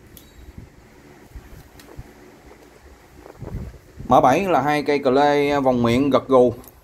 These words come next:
số tám và số mười mili. Cây số tám của S K mười một, cây số mười của, à, Gear Brand nha anh em. Gear Brand Signet.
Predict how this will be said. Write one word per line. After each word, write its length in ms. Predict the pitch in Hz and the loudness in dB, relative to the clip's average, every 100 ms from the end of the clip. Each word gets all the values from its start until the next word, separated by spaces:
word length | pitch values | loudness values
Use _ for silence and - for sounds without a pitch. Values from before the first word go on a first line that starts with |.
| - | -20
số 260 | - 135 165 | -8 -6 0
tám 300 | 143 160 - | 0 0 -2
và 200 | 151 117 | -2 -2
số 160 | 117 165 | -2 -2
mười 240 | 139 117 | 0 0
mili. 380 | 120 135 135 135 - - - - - - - _ - | 0 2 2 2 -4 -18 -20 -20 -20 -20 -20 _ -8
Cây 120 | 143 | -6
số 120 | 170 170 | -2 2
tám 280 | 160 196 | 4 2
của 180 | 175 143 156 | 0 -2 -2
S 40 | |
K 200 | 147 131 | 0 0
mười 100 | 123 | 0
một, 280 | 110 104 110 - - - - - | 0 -2 -4 -10 -20 -20 -20 -6
cây 200 | 135 131 | -2 0
số 240 | - 160 | 2 0
mười 400 | 185 131 117 110 110 | 2 2 4 2 0
của, 320 | 98 104 120 | 0 2 4
à, 640 | 151 180 185 143 131 127 113 - - _ - - - | 2 2 2 2 0 -2 -6 -18 -20 _ -20 -18 0
Gear 240 | 127 139 | 4 4
Brand 240 | 135 131 | 6 2
nha 100 | 131 | 2
anh 100 | 127 | 2
em. 100 | 131 - - _ - | 0 -4 -12 _ -8
Gear 240 | 120 127 | -4 -2
Brand 280 | 123 127 120 | 0 0 0
Signet. 360 | 127 135 165 | -6 -4 -4